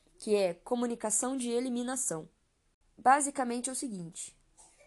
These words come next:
a, o bebê, desde recém-nascido,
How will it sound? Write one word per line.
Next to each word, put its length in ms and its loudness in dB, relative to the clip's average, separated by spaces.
a, 100 2
o 100 0
bebê, 480 0
desde 480 2
recém-nascido, 800 -4